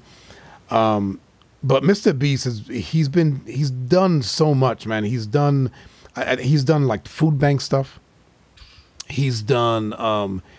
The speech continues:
he's traveled around the world. Actually, he traveled to, uh, sorry, to, um, to Africa, where he built, like, two wells in this town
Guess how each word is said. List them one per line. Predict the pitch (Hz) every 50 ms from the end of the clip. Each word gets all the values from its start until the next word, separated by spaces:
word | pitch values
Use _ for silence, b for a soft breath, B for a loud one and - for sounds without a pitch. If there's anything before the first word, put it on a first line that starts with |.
| B B B
he's | B - 175 165 131
traveled | - - - - 135 120 120 123 123 123 123 120 117 -
around | - 110 104 117 113 113 113
the | 113 107
world. | 107 110 113 117 117 113 110 110 107 -
Actually, | 117 - 170 151 139
he | 127 135
traveled | - - 165 156 147 131 -
to, | - 139 123 113 107
uh, | 104 98 92 90 - -
sorry, | - 143 110 98 90
to, | - - - 110 107 101 101
um, | 95 92 90 90 87 85 B B B B B B
to | - - -
Africa, | 117 113 110 - 147 131 143 147 147 143 b b b b b b b b b b b -
where | - 104 117 117 110 104
he | - - 147 127
built, | 113 104 98 110 123 120 120 - _
like, | 104 107 110 101 98 90 - - _ - _
two | - - - 170 170 156
wells | 139 113 98 90 104 107 110 117 127 139 147 156 151 143 - - B B B B B B B
in | 127 120 117 113
this | 113 104 - -
town | - - - - 120 113 117 135 151 165 185 190